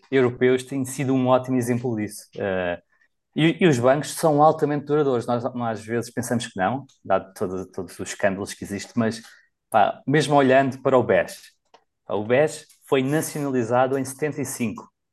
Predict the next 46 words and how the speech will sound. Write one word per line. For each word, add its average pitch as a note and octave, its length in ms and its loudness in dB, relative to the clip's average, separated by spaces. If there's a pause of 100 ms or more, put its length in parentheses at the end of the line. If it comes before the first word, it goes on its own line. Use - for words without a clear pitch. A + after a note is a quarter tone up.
(200)
Eu A2+ 80 -2
fui A#2+ 140 -2
ver A#2+ 160 4
a A#2 60 4
notícia A#2 600 -2 (520)
e, A2+ 280 4
basicamente, B2 680 2
o B2+ 60 0
bes B2+ 220 0
foi C#3 140 -2
nal-, B2+ 220 -2 (340)
nacionalizado A#2+ 680 0
quando A#2+ 220 0
o - 40 -2
Conselho C#3 680 -2
da C#3 140 2
Revolução D#3+ 760 -4 (520)
decidiu D3+ 720 -2 (140)
a B2+ 100 4
nacionalização C#3+ 760 -2
de C3 100 -4 (180)
todos E3 300 6
os C3 120 -2
bancos B2+ 260 -2
em A#2 80 -2
Portugal. - 400 -6 (240)
Todos. - 360 0 (880)
Ah, G#2+ 200 6
eles D3+ 160 6
depois - 180 2
lá C#3 100 6
meteram C3+ 300 4
algumas B2 300 4
exceções, B2+ 520 -2
como, G2+ 200 -4
por G#2+ 100 -14
exemplo, G2 480 -2
algumas G#2+ 320 0
filiais G#2+ 500 2
estrangeiras G2 720 0
eles F#2 220 -6
não G2 140 -6
iam G2+ 100 -6
nacionalizar, A2 680 0
nem B2+ 260 0
algumas, A#2 560 -2